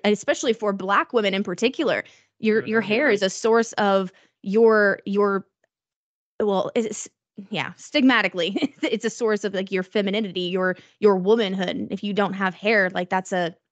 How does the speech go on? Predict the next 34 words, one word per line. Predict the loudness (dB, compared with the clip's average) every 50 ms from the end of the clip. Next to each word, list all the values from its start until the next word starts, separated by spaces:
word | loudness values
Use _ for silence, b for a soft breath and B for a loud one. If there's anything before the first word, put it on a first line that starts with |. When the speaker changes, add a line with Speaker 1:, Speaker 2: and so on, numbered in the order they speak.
| _ _ _ _ _ _ _ _ _ -8
Speaker 1:
like, | -8 -6 -6 -6
it | -4
can, | -2 0 0 0 0 -2 -4
it | -6 -4
can | -2 -2 -2 -2 0
really | 0 2 4 4 4
damage | 4 4 2 2 2 0 -2 -4 -4
your | -2 -2 -2
self-esteem. | -2 -2 -6 -4 -6 -10 -10 -6 -6 -6 -4 -6 -8 -12 -14 _ _ _ _ _ _ _ _ _ _ b b b b b _ -12
Speaker 2:
And | -8 -6 -4
I | -4
think, | -4 -4 -4 -6 -6
too, | -6 -4 -4
it | -4 -4 -4
kinda | -4 -2 -2 -2
depends | -4 -6 -6 -6 -6 -6 -6 -6
on | -8 -8 -8
the | -10
person. | -4 0 2 2 2 0 -4 -14 -16 -14
You | -12 -8
know, | -8 -6 -6
some, | -2 -2 -2 -2 -2 -8 -12
some | -10 -8 -6 -6 -4
people | -4 -4 -2 -2 -2 -4
who | -2
maybe | -4 -2 -2 -2
have | -2 -2
a | -4 -4
medical | -4 -2 -4 -4 -4 -4 -8
condition, | -6 -6 -6 -4 -2 -2 -2 -4 -4 -6 -6 -8 -12 b b b b b b b b b b
they | 2 2 2 2 2
joke | 0 0 0 0 0 -2
about | -4 -4 -2 -2 0 0 -2 -2
it. | -4 -4 -6